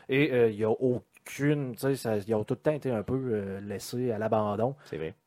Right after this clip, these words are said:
Speaker 1: Probablement parce qu'ils ont, euh, jamais été capables de trouver la balance, parce qu'il y a du P V P là-dedans, puis ils veulent pas de, de, de, de, de, de... joueurs, dans le fond, qui se font, euh, one-shotter, là, dans le fond, là, si on veut. Donc, euh, tu sais, c'est...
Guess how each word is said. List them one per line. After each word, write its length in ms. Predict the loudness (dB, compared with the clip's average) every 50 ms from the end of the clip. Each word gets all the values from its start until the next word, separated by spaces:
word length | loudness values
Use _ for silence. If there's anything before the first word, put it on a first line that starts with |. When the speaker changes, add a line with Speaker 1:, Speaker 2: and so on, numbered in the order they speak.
| _ 0
Speaker 1:
Probablement 600 | 2 6 8 8 8 8 8 6 6 6 4 2
parce 220 | 2 0 -4 -4
qu'ils 340 | -4 -2 0 0 0 -2 -2 -4
ont, 420 | -4 -4 -6 -6 -8 -8 -8 -8
euh, 200 | -8 -8 -10 -10
jamais 200 | -10 -8 -8 -8
été 120 | -8 -6 -6
capables 240 | -6 -4 -4 -4 -4
de 40 |
trouver 240 | -4 -6 -4 -4 -4
la 100 | -4 -4
balance, 380 | -6 -6 -6 -4 -6 -6 -8 -10
parce 160 | -10 -12 -8
qu'il 180 | -4 -4 -2 -2
y 80 | 0
a 120 | 0 -2 -2
du 160 | -4 -6 -6
P 180 | -4 -4 -4
V 160 | -4 -4 -6 -4
P 100 | -4 -4
là-dedans, 320 | -4 -4 -4 -4 -4 -4 -4
puis 80 | -8
ils 100 | -10 -8
veulent 160 | -6 -6 -6 -4
pas 260 | -2 -2 0 0 -2
de, 220 | -4 -6 -8 -8
de, 0 | -10 -10 -12 -12 -12 -14 -16 _ _ -20 -20 -20 -20 _ _ _ _ _ _ -20 -16
de, 60 | -16
de, 0 |
de, 800 | -16 -16 -16 -16 -18 -18 -18 -18 -18 -18 -18 -18 -18 -14 -12 -12
de... 40 | -10
joueurs, 420 | -6 -2 2 6 6 8 8 6
dans 80 | 4 0
le 60 | 0
fond, 140 | 0 0 0
qui 100 | -2 -6
se 80 | -8
font, 320 | -6 -6 -4 -4 -4 -4 -4
euh, 180 | -6 -6 -8 -6 -4
one-shotter, 580 | -4 -4 -4 -4 -6 -6 -6 -4 -2 -4 -2
là, 180 | -2 -2 -4 -4
dans 100 | -4 -4
le 80 | -6 -6
fond, 260 | -6 -8 -6 -6 -6 -8
là, 60 | -8
si 120 | -6 -2
on 140 | 0 2 4
veut. 160 | 2 2 0 -2 -8 -20 -20 -20 -20 -20 _ _ -4
Donc, 400 | 0 0 0 0 0 -4 -4 -4
euh, 760 | -4 -2 -2 -4 -4 -4 -6 -6 -8 -8 -10 -12 -12 -14 -14 -10
tu 80 | -8
sais, 80 | -8 -8
c'est... 260 | -8 -10 -14 -14 -14